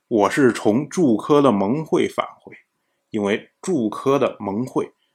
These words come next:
是伐齐作战的一个连续的动作，属于这个附属的部分。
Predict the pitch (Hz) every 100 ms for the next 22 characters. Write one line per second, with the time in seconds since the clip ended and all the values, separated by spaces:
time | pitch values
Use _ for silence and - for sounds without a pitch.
0 | - - 131 - _ - - 110 123 151
1 | - 117 135 - 151 110 135 110 95 92
2 | - 104 113 104 - _ _ _ 120 117
3 | 117 165 170 202 139 104 104 127 107 135
4 | - _ - 104 110 135 143 127 - 254
5 | 120 113 95 110 - 143 -